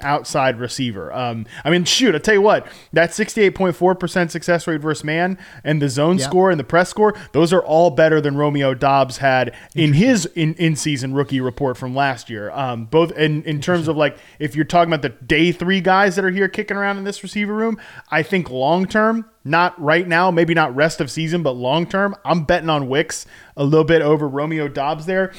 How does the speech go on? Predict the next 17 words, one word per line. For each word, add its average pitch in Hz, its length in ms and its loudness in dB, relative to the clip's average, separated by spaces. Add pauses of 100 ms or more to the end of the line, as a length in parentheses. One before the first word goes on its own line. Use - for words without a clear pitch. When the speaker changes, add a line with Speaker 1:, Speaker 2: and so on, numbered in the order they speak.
(280)
Speaker 1:
And - 140 -4
obviously, 165 500 2
man, 135 220 0
my 131 140 -4
guy 131 180 0
Jayden 123 320 -6
Reed, 117 300 -6
I 131 100 -8
mean, 117 200 -8
he 160 200 2
looks 120 240 -6
Speaker 2:
Yeah. 254 320 4
Speaker 1:
awesome. 90 420 -12
I, 180 340 0
I 202 40 2
think 214 320 -2
that 170 960 0